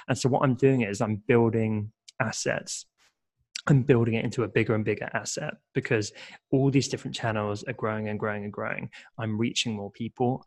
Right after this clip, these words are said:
I'm increasing my reputation. I'm increasing my brand. I'm opening doors every single week that I wouldn't have, both personally and for my company. Um, and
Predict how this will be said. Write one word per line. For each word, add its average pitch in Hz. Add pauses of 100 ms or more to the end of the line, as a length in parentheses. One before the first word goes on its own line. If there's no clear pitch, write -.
I'm 113
increasing 113
my 107
reputation. 110
I'm 110
increasing 117
my 104
brand. 104
I'm 101
opening 110 (340)
doors 110
every 107
single 107
week 104 (280)
that 120
I 113
wouldn't 104
have, 107
both 110
personally 110
and 110
for -
my 120
company. 123 (600)
Um, 117 (480)
and 123